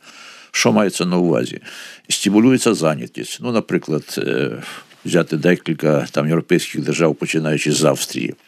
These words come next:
Якщо підприємець, е, зберіг вісімдесят відсотків своєї чисельності по зрівнянню з початком карантину, він має право на безкоштовну державну допомогу для підтримки фонду заробітної плати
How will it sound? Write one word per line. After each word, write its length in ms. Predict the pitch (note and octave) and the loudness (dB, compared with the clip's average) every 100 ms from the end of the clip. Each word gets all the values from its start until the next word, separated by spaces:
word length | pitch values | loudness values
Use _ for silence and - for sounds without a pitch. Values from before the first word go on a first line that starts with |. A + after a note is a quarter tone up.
| - - - - | -8 -8 -12 -8
Якщо 280 | - G2 A2+ | 0 2 2
підприємець, 840 | - G2+ F#2 F#2 E2 C2+ A#1+ - - _ | 2 0 0 2 2 0 -6 -10 -12 _
е, 400 | - C2+ C2+ C2+ C2+ | -4 -2 0 0 -2
зберіг 760 | D#2 - D#2 C#2+ A2 G2 D2+ - - - _ | -2 -4 -4 4 4 4 -2 -4 -14 -20 _
вісімдесят 580 | - F2+ - F#2+ G2 - | -2 -2 0 -4 -4 -4
відсотків 440 | G#2 - F2 F2 | -4 0 0 0
своєї 260 | - F2 D#2+ | -2 2 2
чисельності 840 | - F3+ A#2+ C3 A#2+ - - D3 - - - - _ _ _ - | 2 2 2 0 -4 -6 -6 -6 -6 -10 -18 -18 _ _ _ -2
по 260 | F2+ E2 | 4 4
зрівнянню 540 | D2+ F2+ E2 E2 D#2 D2+ | 4 2 4 2 0 -2
з 60 | |
початком 520 | - F2+ E2+ - C2+ | -2 0 0 0 -4
карантину, 680 | D2+ D#2+ D#2 - D2 B1 A#1+ - - - - | -4 -2 -2 -2 -4 -4 -6 -14 -18 -18 -10
він 200 | F2+ F2+ | 0 4
має 240 | F2 F#2 F2 | 4 4 2
право 420 | - G2+ G#2 F#2+ | 0 0 2 0
на 360 | E2 F2 E2 - | 0 0 0 -2
безкоштовну 840 | E2 G2 - F#2+ - - G#2+ F#2 | -4 -2 0 -2 -2 0 0 2
державну 460 | E2+ D#2 E2+ E2 E2 | 0 0 2 2 2
допомогу 800 | E2+ - E2 D#2 F2+ F#2 A2+ A2+ - - - | -2 -2 -4 2 2 2 0 -2 -6 -20 -16
для 140 | - F2+ | -2 -2
підтримки 600 | - F2 - G2+ G2+ - | 0 -6 0 0 0 -2
фонду 400 | F2+ G#2 F2+ E2+ | -2 0 2 0
заробітної 580 | D2+ F2 D#2+ E2 - D#2+ | 2 2 2 -2 -4 -4
плати 640 | - D2+ E2 - A2+ A2+ | -2 0 2 0 -4 -6